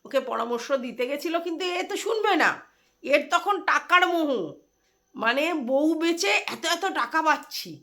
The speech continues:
কে ছাড়ে ভাই। কিন্তু আজকে দেখো ধপাস করে পড়েছে, কি না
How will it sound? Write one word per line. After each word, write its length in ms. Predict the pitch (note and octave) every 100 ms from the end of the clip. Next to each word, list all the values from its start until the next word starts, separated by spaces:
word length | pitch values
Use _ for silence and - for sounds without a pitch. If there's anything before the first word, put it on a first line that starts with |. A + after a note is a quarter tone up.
| _ _ _ _
কে 120 | - F#4
ছাড়ে 300 | - C4 B3 G#3
ভাই। 180 | D#3+ D3+
কিন্তু 180 | A#3 B3
আজকে 240 | B3+ A#3+
দেখো 220 | C#4 D4+ F4
ধপাস 460 | - G#3+ C4+ C4+ C4+
করে 220 | C4+ C4 C4
পড়েছে, 400 | F#3+ G3 F3+ - - _ _ _ _ _
কি 300 | - F4+ G#4
না 200 | G#4+ A4